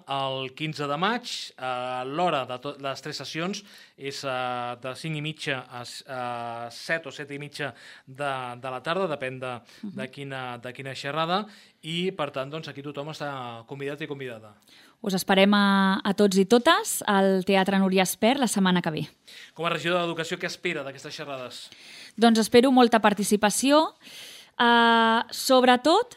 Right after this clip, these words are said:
Speaker 2: espero participació a la xerrada dels trenta manaments per tractar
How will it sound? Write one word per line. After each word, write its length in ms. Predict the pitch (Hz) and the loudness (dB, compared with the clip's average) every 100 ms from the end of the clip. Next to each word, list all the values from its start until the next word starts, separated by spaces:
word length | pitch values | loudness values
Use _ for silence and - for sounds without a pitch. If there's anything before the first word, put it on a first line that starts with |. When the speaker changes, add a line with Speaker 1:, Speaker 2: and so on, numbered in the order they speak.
| - | -2
Speaker 2:
espero 320 | 233 277 320 | 0 2 4
participació 800 | 302 269 247 262 247 240 277 302 | 4 2 0 2 2 2 2 6
a 80 | 277 | 6
la 80 | 254 | 4
xerrada 720 | - 233 254 262 302 330 - - - - - | 2 2 4 4 4 2 -4 -16 -20 -20 -6
dels 1000 | 214 240 233 226 226 226 220 214 - - | 2 6 6 4 2 2 0 -2 -6 0
trenta 320 | 247 262 269 | 4 6 6
manaments 480 | 262 247 240 233 - | 6 6 6 4 4
per 140 | 226 220 | 0 4
tractar 640 | 214 - 220 214 208 208 | 0 4 6 6 6 2